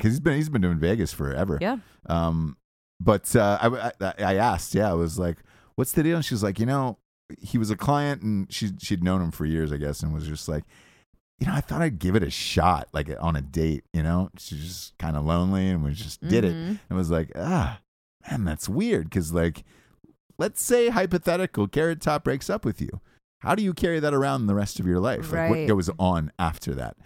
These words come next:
Speaker 1: And I think that fucked with her 'cause she ended up, like, they did, they did date for a while, for a long time.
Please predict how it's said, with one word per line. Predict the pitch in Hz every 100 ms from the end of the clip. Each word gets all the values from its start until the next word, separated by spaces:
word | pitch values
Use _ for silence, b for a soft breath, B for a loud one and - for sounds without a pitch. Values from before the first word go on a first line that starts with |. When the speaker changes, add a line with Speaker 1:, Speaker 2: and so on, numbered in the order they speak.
| b b
Speaker 1:
And | -
I |
think | - 139
that | 262 -
fucked | - 98 -
with | 80
her | 73
'cause | -
she | 78 92
ended | 101 113
up, | 92
like, | 98 87 - b
they | -
did, | 127 170 202 82
they | 107
did | 185 196
date | 143
for | 123
a | 78
while, | 80 85 -
for | 80
a | 78
long | 87 82
time. | 98 78